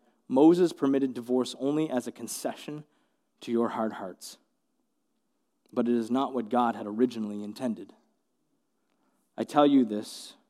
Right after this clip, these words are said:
whoever divorces his wife and marries someone else commits adultery, unless his wife has been unfaithful." And at this, we read verse ten, and his disciples kind of dro-, dropped their jaws and had a, a revelation that Paul later on,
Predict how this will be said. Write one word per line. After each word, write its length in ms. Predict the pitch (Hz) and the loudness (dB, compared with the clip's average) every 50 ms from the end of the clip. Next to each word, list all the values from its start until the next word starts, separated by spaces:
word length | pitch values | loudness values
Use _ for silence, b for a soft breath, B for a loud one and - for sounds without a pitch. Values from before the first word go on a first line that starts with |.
| _ _ _ _ _ | _ _ _ _ _
whoever 200 | 135 131 123 120 | 2 2 2 2
divorces 480 | 117 113 117 131 135 123 - 123 110 - | -2 -2 -2 -2 -2 -2 -4 -10 -10 -10
his 160 | 117 104 113 | -10 -10 -6
wife 320 | 117 123 127 131 120 - | -2 -2 -2 -2 -4 -6
and 140 | 110 104 107 | -8 -6 -6
marries 280 | 117 117 117 113 113 - | -4 -4 -4 -6 -8 -10
someone 220 | 113 107 104 107 | -14 -12 -8 -8
else 200 | 113 110 110 - | -8 -8 -8 -10
commits 260 | - - 101 98 - | -14 -14 -14 -12 -14
adultery, 440 | 101 101 110 104 107 110 - 104 101 | -12 -10 -8 -8 -8 -8 -10 -14 -14
unless 400 | 101 104 104 113 120 120 - - b b b b b _ | -12 -8 -6 -6 -6 -6 -8 -14 b b b b b _
his 160 | 127 107 104 | -4 -2 0
wife 260 | 107 110 117 110 - | -2 -2 -2 -4 -6
has 160 | 117 110 107 | -10 -12 -10
been 220 | - 110 107 107 90 | -8 -8 -8 -8 -8
unfaithful." 680 | 82 104 104 98 - 113 104 101 101 - - 73 71 - _ _ _ _ _ _ _ _ _ _ - | -8 -10 -10 -10 -8 -10 -10 -10 -10 -16 -20 -20 -20 -20 _ _ _ _ _ _ _ _ _ _ -4
And 120 | 123 120 | -2 -2
at 160 | 120 120 123 | -2 -4 4
this, 300 | 123 151 156 143 - - | 6 6 6 6 4 0
we 80 | 135 123 | -2 0
read 240 | 120 123 131 131 123 | 2 4 2 2 2
verse 280 | 117 127 117 110 - | 0 -2 -2 -2 -4
ten, 320 | - - - 139 127 117 113 | -12 -10 -6 -4 -4 -4 -4
and 140 | 110 113 113 | -4 -4 -4
his 100 | 127 120 | -6 -8
disciples 540 | 117 110 - - 127 131 127 - 131 120 | -8 -10 -4 -2 -2 -2 0 -2 -4 -4
kind 180 | - - 127 120 | -4 -6 -4 -4
of 120 | 107 101 | -4 -6
dro-, 280 | - - - 117 113 - - _ 123 | -8 -12 -8 -8 -8 -8 -8 _ -8
dropped 380 | - 135 135 135 139 - - | -2 2 4 4 4 2 0
their 100 | 143 127 | -2 -2
jaws 800 | 117 107 113 120 120 120 120 113 107 107 110 113 117 113 - - _ _ _ _ _ _ _ _ _ _ _ _ _ _ _ _ _ _ _ | -2 -2 -4 0 2 2 2 2 0 -2 -6 -8 -8 -10 -12 -16 _ _ _ _ _ _ _ _ _ _ _ _ _ _ _ _ _ _ _
and 140 | - 120 120 | -10 -6 -2
had 160 | 127 131 127 | 0 2 2
a, 220 | 127 120 113 117 - | 2 2 0 0 -2
a 180 | - 120 123 120 | -2 0 0 2
revelation 680 | 117 139 151 139 139 135 135 147 139 - - 131 120 | 8 8 8 8 8 10 10 8 8 8 2 0 2
that 200 | 117 117 113 110 | 2 0 0 -4
Paul 320 | - - 147 147 143 139 135 | 4 6 8 10 10 10 8
later 300 | 131 135 131 127 123 127 | 8 6 6 6 4 2
on, 320 | 131 139 135 135 127 120 | 2 2 2 2 2 0